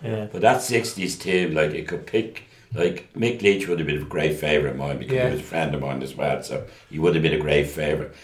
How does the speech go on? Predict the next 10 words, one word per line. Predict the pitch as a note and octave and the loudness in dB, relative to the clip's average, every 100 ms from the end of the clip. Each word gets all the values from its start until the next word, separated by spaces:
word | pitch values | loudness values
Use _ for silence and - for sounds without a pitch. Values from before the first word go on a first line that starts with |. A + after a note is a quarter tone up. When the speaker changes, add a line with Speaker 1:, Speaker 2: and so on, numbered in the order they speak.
| - | -8
Speaker 3:
But | G2+ | 2
then | C#3 C3 | 4 4
you | A2 | 4
had | - C2+ - | 0 -4 -2
Liam | F2+ D#2 - | -2 0 -4
Toohey, | - C2+ C2+ A#1+ | -10 -8 -8 -10
Jackie | A#1 C#2 C#2 A#1+ | -10 -10 -10 -12
Bailey, | B1 C2 C2 B1+ C2+ - - - - | -8 -6 -6 -6 -10 -14 -20 -20 -10
I | D2+ | -2
mean, | D#2 D#2+ D2+ | 0 0 0